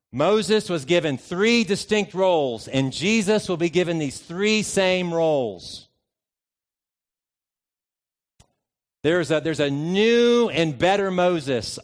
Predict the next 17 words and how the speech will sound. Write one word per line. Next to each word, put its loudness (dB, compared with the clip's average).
on 2
the -2
way 0
to -4
be 2
our 2
rescuer. -6
Oh, 2
Moses 0
was -2
sent 0
to -6
rescue -2
his -6
people -8
from -10
slavery. -6